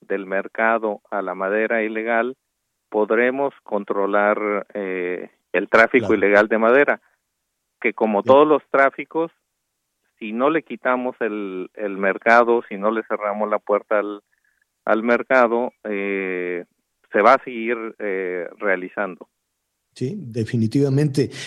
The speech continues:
Speaker 2: Ahora, eh, retomando la parte ciudadana en, en esto y también de las autoridades, tienes toda la razón. Yo me quiero imaginar la cantidad de madera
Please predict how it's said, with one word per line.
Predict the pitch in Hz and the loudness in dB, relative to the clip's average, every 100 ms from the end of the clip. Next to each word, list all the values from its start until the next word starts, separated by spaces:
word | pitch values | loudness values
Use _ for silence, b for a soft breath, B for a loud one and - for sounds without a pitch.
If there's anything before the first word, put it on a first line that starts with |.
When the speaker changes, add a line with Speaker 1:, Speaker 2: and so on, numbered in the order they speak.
| B | B
Speaker 2:
Ahora, | 143 151 165 - | 0 2 0 -2
eh, | 143 143 143 143 135 | -4 -2 -4 -6 -8
retomando | 135 139 151 151 190 180 | -4 -4 -2 -2 -2 -4
la | 135 | -4
parte | 160 170 | -6 -6
ciudadana | - 151 143 156 147 139 139 | -4 -2 -2 -4 -6 -8 -8
en, | 123 120 - | -8 -8 -10
en | 120 | -16
esto | 135 - 131 | -14 -10 -8
y | 117 | -8
también | 127 143 233 | -6 -4 -4
de | 170 | -6
las | 113 | -10
autoridades, | 110 95 101 104 - - | -14 -20 -20 -20 -20 -20
tienes | - - | -20 -14
toda | 165 82 | -12 -10
la | 135 | -10
razón. | 113 151 - | -12 -16 -14
Yo | 85 | -14
me | 85 78 _ _ | -14 -20 _ _
quiero | - 131 151 | -8 -6 -4
imaginar | 139 107 107 113 147 | -6 -8 -6 -6 -4
la | 135 120 | -6 -6
cantidad | 120 110 104 113 | -8 -8 -4 -4
de | 135 | -4
madera | 151 110 123 135 | -4 -6 -2 -2